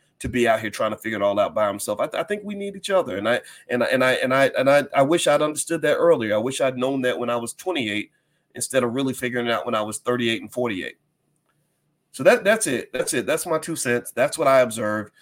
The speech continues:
I hope this makes sense. If I said something to offend you, just know I probably will do that again. Uh, but we can still love each other, and I hope we can disagree. And, uh, and it's okay to have a different perspective, but that's just what I see. Economics is not a team sport.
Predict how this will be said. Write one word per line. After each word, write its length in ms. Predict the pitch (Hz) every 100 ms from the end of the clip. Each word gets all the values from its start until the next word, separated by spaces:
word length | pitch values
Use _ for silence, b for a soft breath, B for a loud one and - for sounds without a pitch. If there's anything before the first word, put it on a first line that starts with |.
| b b _ 135
I 80 | 131
hope 220 | 190 196
this 180 | 165 147
makes 260 | 143 139
sense. 380 | - 110 107 - 147
If 120 | 143
I 100 | 143
said 220 | 196 208
something 280 | 196 175 160
to 160 | 165
offend 340 | 165 - 110 98
you, 140 | 95
just 200 | 98 127
know 200 | 120 117
I 80 | 110
probably 440 | 104 113 120 120
will 140 | 120 113
do 160 | 113
that 160 | 107 117
again. 320 | 107 101 92 - B B
Uh, 180 | - 113
but 140 | 110 113
we 140 | 123
can 100 | 135
still 220 | - 156
love 200 | 131 120
each 140 | 120 139
other, 200 | 110 107
and 60 |
I 40 | 104
hope 180 | 117
we 60 | 117
can 160 | 113 107
disagree. 580 | 110 131 107 101 98 b b b -
And, 300 | 127 120 107
uh, 300 | 113 110 98
and 160 | 123 113
it's 140 | -
okay 380 | 127 120 113 107
to 120 | 110
have 160 | 110 104
a 60 |
different 320 | 107 104 110
perspective, 560 | 107 - 98 98 107 98 b b
but 160 | - 120
that's 260 | 135 127 143
just 160 | 123
what 180 | 120 113
I 120 | 104
see. 320 | 101 - 78 _ _ _ 139
Economics 540 | 139 135 131 127 127
is 80 | 120
not 160 | 117 110
a 40 |
team 220 | - 110
sport. 380 | - - 170